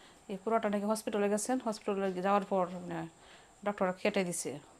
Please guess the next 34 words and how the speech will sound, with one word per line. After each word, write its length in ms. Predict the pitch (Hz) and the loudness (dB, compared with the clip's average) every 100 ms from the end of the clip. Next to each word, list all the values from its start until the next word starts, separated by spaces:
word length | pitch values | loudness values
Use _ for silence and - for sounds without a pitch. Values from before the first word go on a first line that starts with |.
| 202 | -2
কাটাটা 280 | 208 208 | 2 2
নাকি 160 | 220 226 | 2 2
বেশি 300 | 196 214 214 | 2 2 2
হয়ে 160 | 202 185 | 0 0
গেছে, 300 | 170 - 147 | -2 -6 -8
অতিরিক্ত 420 | 175 202 196 - | -4 -2 -2 -2
হয়ে 120 | 185 | -2
গেছে, 280 | 160 - 147 | -4 -8 -8
উনি 200 | 165 175 | -4 -2
যেটা 200 | 175 170 | -2 -2
বলছেন। 380 | 160 170 - 139 - - - - - - | -4 -6 -8 -12 -16 -20 -20 -20 -14 -2
তারপরে 260 | 196 185 | -2 2
ওষুধ 280 | 208 208 233 | 2 2 2
দিছে 260 | 208 220 226 | 2 2 2
নাকি, 400 | 214 214 208 190 | 0 2 2 2
আহ, 800 | 185 - - - - - - 175 | -4 -20 -20 -20 -20 -18 -6 -2
বেশি 320 | 170 208 - | 2 4 6
ইয়ে 140 | 214 | 6
দিয়ে 120 | 196 196 | 6 2
দিছে, 260 | 185 185 | 0 -4
বেশি 180 | 175 196 | -2 -2
পাওয়ারই। 520 | 196 185 180 175 214 - - | 2 4 4 2 -4 -8 -6
তো 80 | 190 | -2
ওনার 200 | 185 190 | 0 2
যে 80 | 208 | 2
আবার 140 | 208 | 2
হার্টের 260 | 196 196 202 | 2 0 0
সমস্যা, 480 | - 208 208 - | 0 -2 -2 -4
মানে 760 | 214 277 - - - - 185 170 | -6 -6 -18 -20 -20 -14 -6 -4
বুকে 260 | 170 190 214 | -4 0 2
ব্যথাটা 280 | 208 175 | 2 2
হয়তো 220 | 180 180 175 | 0 2 0
বাড়ছে 380 | 156 151 - | 0 -2 -4
ওনার। 220 | 160 135 | -4 -6